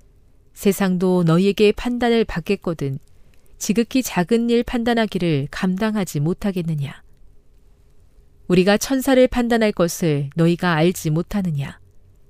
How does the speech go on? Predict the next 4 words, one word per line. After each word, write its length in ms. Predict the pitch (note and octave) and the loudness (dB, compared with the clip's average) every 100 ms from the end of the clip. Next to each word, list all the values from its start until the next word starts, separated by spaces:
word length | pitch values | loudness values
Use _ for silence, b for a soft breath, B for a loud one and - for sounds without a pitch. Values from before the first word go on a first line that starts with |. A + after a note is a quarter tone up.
| - | -4
그러하거든 640 | - E3+ E3+ D#3+ C#3+ C#3+ C3+ C#3 b b b | 0 2 2 -2 -4 -2 -4 -6 b b b
하물며 500 | - G3 F#3 D3+ C#3 | 0 2 2 0 -2
세상 480 | - G#3+ - A#3+ A3+ | 0 0 0 -2 -2
일이랴. 500 | F3 F3 D3 - | -4 -4 -8 -10